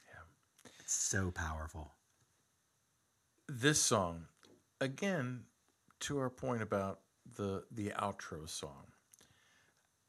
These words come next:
Speaker 1: I w-, I was kind of flabbergasted and not sure of the noise and feedback to fill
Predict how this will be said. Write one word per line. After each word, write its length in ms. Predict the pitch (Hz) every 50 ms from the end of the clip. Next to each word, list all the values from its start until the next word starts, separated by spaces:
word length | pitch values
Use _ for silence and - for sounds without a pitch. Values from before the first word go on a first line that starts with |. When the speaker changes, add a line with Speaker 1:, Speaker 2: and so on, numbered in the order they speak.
| _ _ - _ _ -
Speaker 1:
I 100 | - 143
w-, 260 | 147 147 160 170 165 - - _
I 120 | 131 139 143
was 140 | 143 131
kind 380 | - - - - - 214 233 240
of 160 | 226 214 180
flabbergasted 1160 | 160 - - 147 - - - 147 143 143 139 139 127 110 117 120 120 120 117 - - - 110 101
and 160 | 110 104 107
not 220 | 120 135 147 -
sure 440 | - - - - 139 135 127 120 117
of 140 | 110 101 98
the 100 | 101 98
noise 500 | 98 101 104 110 117 120 117 117 104 101
and 160 | 107 101 92
feedback 760 | - - - 120 113 110 95 90 104 95 92 90 87 - - -
to 80 | - 95
fill 500 | 90 - - - 131 131 123 120 -